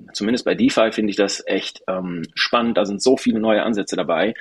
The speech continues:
die so vielversprechend sind, gerade wenn man sich das mal eins zu eins vergleicht im Prinzip mit den Dingen,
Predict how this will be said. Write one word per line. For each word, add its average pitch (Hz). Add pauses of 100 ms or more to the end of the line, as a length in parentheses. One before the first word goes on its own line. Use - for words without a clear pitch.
(260)
die 92
so 92
vielversprechend 113
sind, 113
gerade 101
wenn 104
man 104
sich 101
das - (600)
mal 98
eins -
zu -
eins 107
vergleicht 85
im 101
Prinzip 95
mit 95
den 95
Dingen, 98